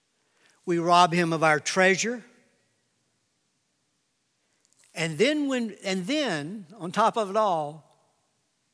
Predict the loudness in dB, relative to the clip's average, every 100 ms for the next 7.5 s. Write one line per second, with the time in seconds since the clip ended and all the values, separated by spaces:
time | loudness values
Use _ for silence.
0 | _ _ -4 -4 -6 -10 -10 -10 -12 -20
1 | _ _ _ _ _ _ _ _ _ _
2 | _ _ _ _ _ _ _ -8 -2 0
3 | 0 2 2 2 -2 -4 -2 -2 0 -2
4 | -2 -4 -6 -4 -6 -10 _ _ _ _
5 | _ _ _ _ _ _ _ -6 0 0
6 | -2 -6 -6 2 2 2 0 0 0 0
7 | -2 -4 -6 -6